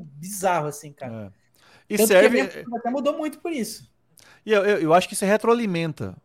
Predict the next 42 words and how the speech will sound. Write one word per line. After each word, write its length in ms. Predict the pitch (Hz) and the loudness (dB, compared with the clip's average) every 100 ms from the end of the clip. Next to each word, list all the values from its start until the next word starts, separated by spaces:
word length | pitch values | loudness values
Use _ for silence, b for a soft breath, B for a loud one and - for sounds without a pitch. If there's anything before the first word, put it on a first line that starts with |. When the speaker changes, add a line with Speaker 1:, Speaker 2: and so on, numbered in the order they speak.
| _ | _
Speaker 2:
Vamos 320 | 113 139 160 - | -6 -4 -6 -8
construir 360 | 143 - 147 | -10 -6 -2
uma, 280 | 139 135 123 | -2 0 -2
um 160 | 120 120 | -4 -10
storytelling 600 | - 127 123 123 117 120 | -4 -4 -2 -4 -4 -6
aqui, 160 | 113 120 | -8 -10
então. 260 | 113 107 | -8 -6
Beleza, 300 | 117 175 123 | -4 -2 -2
então 120 | - | -4
os 60 | 139 | -8
retratos 420 | 143 135 139 - | -6 -2 -2 -2
a 40 | 160 | -8
gente 160 | 160 | -10
concordou 680 | - 165 156 175 143 139 180 | -6 -4 -2 -2 0 0 -2
que 160 | 185 185 | -4 -6
dá 120 | 156 | -4
pra 140 | 165 | -4
ser 100 | 151 | -6
muito 220 | 156 175 185 | -8 -8 -8
mais 140 | 170 | -8
criativo 440 | - 170 - 165 | -6 -8 -8 -14
que 60 | 175 | -12
no 120 | 180 | -8
evento, 320 | 202 156 131 | -6 -6 -8
e 40 | 143 | -10
eu 60 | |
concordo 300 | 143 151 156 | -12 -8 -8
com 80 | 156 | -6
você, 300 | 180 202 127 b b b b b | -8 -6 -10 b b b b b
completamente, 560 | _ - 127 151 185 123 | _ -6 -4 -2 -4 -8
porque 140 | - | -10
você 180 | 123 127 | -8 -6
tem 100 | 151 | -6
um 40 | 151 | -8
controle. 560 | 170 190 160 110 92 b b b b b b b | -8 -8 -6 -6 -8 b b b b b b b
Speaker 1:
Uhum. 200 | 131 127 | -18 -2
Speaker 2:
O 20 | 170 | 2
retrato, 540 | 180 180 180 226 226 | 2 4 6 6 2
você 180 | 139 175 | -6 -6
pode, 260 | - 165 160 | 0 0 2
igual 180 | 175 | 0
você, 200 | 175 190 | 0 -4